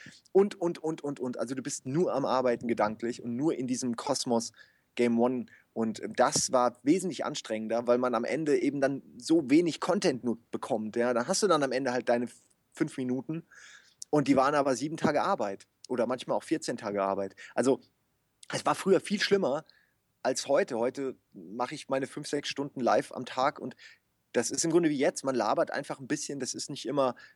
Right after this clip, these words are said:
intelligent oder auch n-, nicht immer korrekt. <laughs> Äh, und sicherlich, ähm, baut man natürlich viel mehr Fehler ein, wenn man frei, frei labert.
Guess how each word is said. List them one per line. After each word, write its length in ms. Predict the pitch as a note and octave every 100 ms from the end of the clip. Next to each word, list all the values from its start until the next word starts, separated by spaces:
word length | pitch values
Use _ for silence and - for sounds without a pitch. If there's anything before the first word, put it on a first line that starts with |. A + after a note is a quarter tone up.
| -
intelligent 640 | A#2+ C#3+ B2+ A2+ C#3+ E3+
oder 280 | A#2+ B2+ -
auch 220 | B2 -
n-, 420 | C3 A2 F2 F2
nicht 160 | C3 B2+
immer 180 | C#3
korrekt. 480 | B2 B2 B2+ - - E3+
<laughs> 500 | - - - - -
Äh, 200 | B2+ C3
und 200 | B2+ B2
sicherlich, 480 | C#3+ F3+ C#3+ B2+ C3
ähm, 460 | B2 B2 F2 A2 -
baut 220 | B2 C#3
man 180 | C#3 C3+
natürlich 300 | B2+ - -
viel 140 | D#3+
mehr 180 | D#3+ D3
Fehler 300 | - D#3 C#3
ein, 160 | G#2 B2
wenn 120 | B2
man 220 | A#2+ B2 _
frei, 500 | - - G#2 B2+ F#2+ - - -
frei 280 | - G#2+ B2
labert. 440 | A#2+ D3 B2+ -